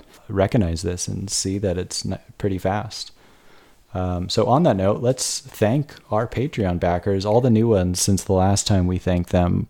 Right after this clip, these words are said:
which was, we forgot to thank them last episode. Uh, so we have twenty-nine people to thank here. Uh, some of them are, f-,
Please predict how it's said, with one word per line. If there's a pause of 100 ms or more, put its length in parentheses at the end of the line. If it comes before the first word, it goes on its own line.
which
was,
we
forgot
to
thank
them
last
episode. (760)
Uh,
so
we
have
twenty-nine
people
to
thank
here. (100)
Uh,
some
of
them
are,
f-,